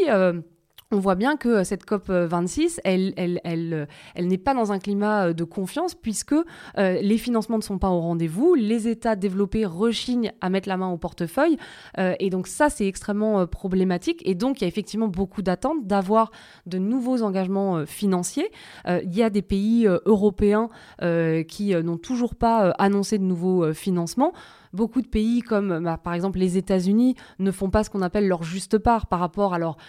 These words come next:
responsabilité historique, par rapport à la taille de leur économie. Par exemple, les États-Unis sont très loin, euh, font deux fois moins que l'Union européenne. Donc, euh, même si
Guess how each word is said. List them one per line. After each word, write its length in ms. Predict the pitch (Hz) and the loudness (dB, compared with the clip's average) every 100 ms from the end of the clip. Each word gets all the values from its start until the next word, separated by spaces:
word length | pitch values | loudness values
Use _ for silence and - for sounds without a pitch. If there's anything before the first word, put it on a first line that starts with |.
| - - | -18 -4
responsabilité 880 | 160 208 214 202 202 202 196 185 196 | 0 0 0 -2 0 0 -2 -2 -4
historique, 420 | 175 202 233 240 | 0 0 2 2
par 120 | 170 | -2
rapport 180 | 165 180 | -2 -2
à 60 | |
la 100 | 165 | -4
taille 340 | 160 - 262 254 | -4 0 2 2
de 80 | 196 | 2
leur 200 | 180 175 | 2 0
économie. 500 | - 180 180 240 277 - - - | 0 2 4 4 2 -4 -12 -6
Par 100 | 175 | -4
exemple, 180 | 226 | -4
les 200 | 190 170 | -4 -2
États-Unis 520 | 190 190 185 190 240 269 | -2 0 0 2 0 0
sont 200 | 196 160 | -4 -10
très 280 | - 226 | -4 0
loin, 360 | 208 208 233 277 - - - | 4 6 4 2 -6 -16 -6
euh, 80 | 175 | -6
font 180 | - 190 | -2 -4
deux 240 | 170 247 | 0 -2
fois 180 | 220 214 | 0 -2
moins 220 | 202 247 | 0 -2
que 100 | - | -2
l'Union 280 | 214 208 226 | 0 4 2
européenne. 560 | 190 190 220 226 196 - - - | 2 0 0 0 -2 -8 -18 -6
Donc, 200 | 190 202 | -4 0
euh, 100 | 202 | 0
même 220 | 180 214 220 | 4 2 2
si 180 | 240 | -2